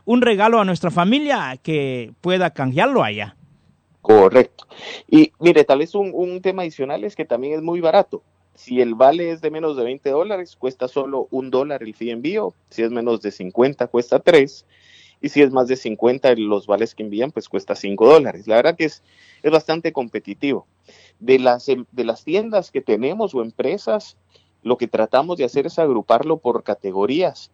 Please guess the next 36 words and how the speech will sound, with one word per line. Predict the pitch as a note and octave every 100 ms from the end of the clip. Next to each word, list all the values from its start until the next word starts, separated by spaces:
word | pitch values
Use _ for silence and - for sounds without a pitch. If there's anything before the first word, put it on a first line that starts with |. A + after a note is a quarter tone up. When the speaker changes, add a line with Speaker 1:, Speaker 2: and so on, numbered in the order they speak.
| _
Speaker 2:
Entonces, | G#2+ A2 A2+ C3 -
por | A#2
ejemplo, | G2 A#2+ C3+ C#3+
en | B2
la | G#2
categoría | F#2 F#2+ G2 A2+ C#3+
de |
salud, | D#3 F3+ C#3 C#3 C#3 _ _ _ _ _ _
tenemos | A2 G#2+ A#2 C3 C3 B2 - - - _ _
a | G#2+
las | G#2
farmacias | G2+ F#2+ G#2 A#2 C#3
Batres, | C3+ C#3+ - C#3+ C#3+ - _
farmacias | G2+ F#2 G2+ G2+ F#2
Cruz | G#2+ G#2+ A2
Verde, | C#3+ C3 B2+ B2+ B2+ _ -
tenemos | F#2+ G2+ G#2 G2+
farmacias, | F#2 G2 G#2 G#2+ A2+ G2+ G2 - _ _ _ _ _ _
eh, | F#2 F2+
Faico, | G#2+ G2+ G2+ - C#3+ C#3 C3+ _ _
estamos | A2+ - A2+ A#2 -
activando | - F#2+ G#2+ A2+
a | A2
Tecniscan, | G#2 F#2+ G2 - C#3+ C#3+ C3+
que | A#2
es | G#2+
un | A2+ G#2
lugar | G2+ G#2
donde | G#2+ G#2
se | F#2+
pueden | G2 G2+
hacer | - G#2
exámenes | - G#2 G2+ G2 G#2+
médicos, | C#3 C#3+ C3+ C3+ B2 - -
Blue | G#2 A2
Medical, | A2+ D3 D3 - G#2+ F#2